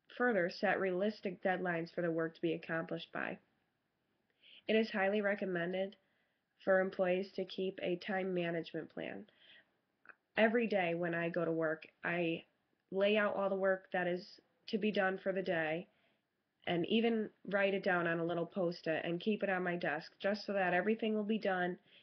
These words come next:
in a timely manner and customers will be satisfied. That is the one goal that all small businesses need to reach, is customer satisfaction.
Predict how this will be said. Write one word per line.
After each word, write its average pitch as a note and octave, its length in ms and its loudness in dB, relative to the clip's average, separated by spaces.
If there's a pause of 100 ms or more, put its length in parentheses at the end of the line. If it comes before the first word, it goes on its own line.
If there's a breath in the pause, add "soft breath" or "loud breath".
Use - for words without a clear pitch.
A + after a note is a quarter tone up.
(100)
in F#3 80 -2
a E3 140 2
timely G3 400 -2
manner F#3 480 -2 (320 soft breath)
and F3+ 140 -2
customers F3 540 -2
will E3 100 -2
be F3 120 -2
satisfied. D#3+ 640 -6 (360 soft breath)
That G3+ 140 0
is A3 140 2
the G#3 120 2
one F#3 480 -2 (360 soft breath)
goal E3+ 380 -2 (300 soft breath)
that F#3+ 200 0
all F3+ 240 0
small F3 340 -4
businesses E3+ 580 -4
need E3 180 -4
to E3+ 140 -4
reach, - 420 -6 (320 soft breath)
is F#3+ 140 -4
customer F3+ 520 -4
satisfaction. E3+ 1000 -6